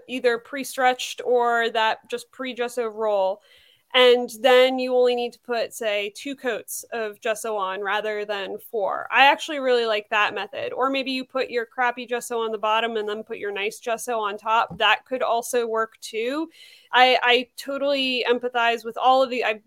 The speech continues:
used all of these methods for cutting costs. What happens, though, with the student grade gesso is that over time,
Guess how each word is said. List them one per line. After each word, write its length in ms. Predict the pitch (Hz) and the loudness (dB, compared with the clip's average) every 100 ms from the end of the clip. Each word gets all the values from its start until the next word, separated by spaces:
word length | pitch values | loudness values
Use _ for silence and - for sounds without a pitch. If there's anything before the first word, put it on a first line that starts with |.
| 214 | _
used 260 | 240 240 - | -10 -8 0
all 180 | 226 233 | 2 2
of 80 | 208 | -2
these 240 | 220 208 | -8 -6
methods 640 | 214 202 - - - - - | -6 -4 -6 -6 -8 -14 -12
for 420 | 240 220 208 208 - | -6 -2 0 -2 -8
cutting 380 | - 233 220 214 | -4 -2 -2 -6
costs. 680 | - 214 - - - - - _ _ | -4 -2 -2 -6 -10 -12 -16 _ _
What 200 | 247 285 | 0 0
happens, 640 | - 285 330 359 302 262 - | 2 4 4 2 -4 -4 -2
though, 420 | 240 226 220 - - 226 | 0 0 0 -6 -10 -8
with 200 | 233 254 - | 0 0 -2
the 80 | 254 | -10
student 380 | - 269 285 262 | -8 -6 -6 -2
grade 220 | 247 226 | -4 -2
gesso 360 | 226 - 226 | -6 -6 -6
is 220 | 208 226 - | -6 -6 -2
that 220 | 226 - | -2 0
over 300 | 262 302 339 | -2 -2 -6
time, 680 | - 262 269 220 196 196 | -4 2 4 2 0 -6